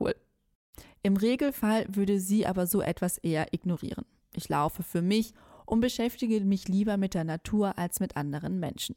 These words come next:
sagt sie. Wer Probleme damit hat, abzuschalten, könne sich mit Podcast, hey, hey, Hörbüchern oder Musik ablenken. Hier rät Puria Taheri, aber bitte keine zu schnellen Beats. Wir passen unsere Geschwindigkeit automatisch an die Musik an.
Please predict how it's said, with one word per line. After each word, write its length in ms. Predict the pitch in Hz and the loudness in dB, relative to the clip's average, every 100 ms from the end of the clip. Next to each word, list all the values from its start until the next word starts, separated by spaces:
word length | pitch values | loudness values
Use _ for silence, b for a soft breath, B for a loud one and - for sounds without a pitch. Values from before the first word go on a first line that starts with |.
| - | -10
sagt 260 | - - - | -12 -12 -10
sie. 220 | - 247 _ _ _ - | -10 -10 _ _ _ -2
Wer 220 | 170 160 | 0 0
Probleme 500 | - - 196 220 226 | -2 0 4 4 4
damit 420 | 202 208 214 - | 2 2 0 -2
hat, 220 | 208 - | -4 -2
abzuschalten, 680 | - - - 220 226 214 233 B B B B - | -4 -2 -4 -2 0 0 -2 B B B B -2
könne 260 | 277 277 | 2 4
sich 160 | 247 226 | 2 0
mit 160 | 196 - | -2 -2
Podcast, 680 | 269 - - 262 233 254 - | -4 -4 -2 0 2 0 -4
hey, 160 | 175 165 | -4 0
hey, 220 | 185 427 - _ B 311 247 - 202 | 2 0 -2 _ B -12 -14 -6 2
Hörbüchern 640 | 240 254 247 247 247 233 - | 4 4 4 4 2 0 2
oder 260 | 277 294 | 2 4
Musik 460 | 262 240 226 233 - | 4 4 4 2 0
ablenken. 500 | 160 151 - - - _ - | -2 -2 -2 -4 -10 _ -12
Hier 320 | - 254 240 240 | -2 2 2 2
rät 280 | 233 233 - | 0 -2 0
Puria 380 | 220 208 202 | 2 4 2
Taheri, 560 | 196 185 190 214 240 226 | 2 2 4 4 2 0
aber 240 | - 185 185 | 0 0 0
bitte 360 | - 220 220 | 0 -2 -2
keine 380 | - 190 196 202 | -4 0 2 0
zu 140 | - 196 | -2 -4
schnellen 440 | - 190 180 180 | 0 2 2 2
Beats. 340 | 208 214 - - B B | 2 2 -2 -12 B B
Wir 120 | 196 | -2
passen 360 | - 214 - 226 | 0 0 0 0
unsere 320 | 214 208 190 | 0 0 0
Geschwindigkeit 760 | 180 - 220 220 - 190 170 - | -2 0 2 2 0 -2 -2 -2
automatisch 760 | - 254 269 247 202 202 214 202 | 2 2 2 2 2 0 -2 -2
an 120 | 190 | 0
die 100 | 190 | 2
Musik 460 | 185 180 196 196 - | 2 2 0 0 -2
an. 300 | 165 170 | -2 0